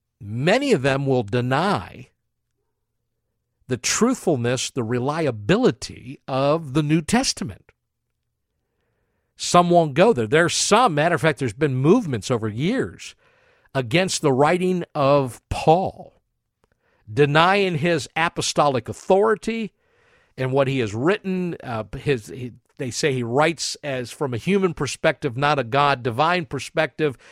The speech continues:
He's prejudiced against people, especially women. I mean, there's all kind of different things. Uh, you know, I, I mean, y-, you gotta realize some of that, that you're going to experience in the world and from others. But we have to know that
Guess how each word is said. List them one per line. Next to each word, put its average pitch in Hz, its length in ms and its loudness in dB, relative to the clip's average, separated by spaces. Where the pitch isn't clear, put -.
He's 127 220 -6
prejudiced 196 580 0
against 160 480 -6
people, 170 300 -4
especially 147 460 0
women. 180 500 0
I 139 80 -6
mean, 147 160 -2
there's 160 160 -2
all 226 160 2
kind 254 260 0
of 370 60 2
different 254 320 -2
things. - 580 -4
Uh, - 120 -16
you 165 160 0
know, 151 160 2
I, 165 180 -4
I 165 140 0
mean, 185 260 -2
y-, - 460 -20
you 156 240 -10
gotta 196 240 4
realize 180 580 8
some 202 280 0
of 190 100 0
that, 175 320 0
that 147 240 -6
you're 170 140 0
going 160 300 2
to 143 160 -2
experience 175 840 -4
in 156 160 -4
the 139 80 2
world 156 540 4
and 135 180 -2
from 147 160 0
others. 143 380 0
But 131 240 -8
we 247 160 -2
have 294 160 -2
to 139 160 -2
know 127 340 0
that 131 240 -2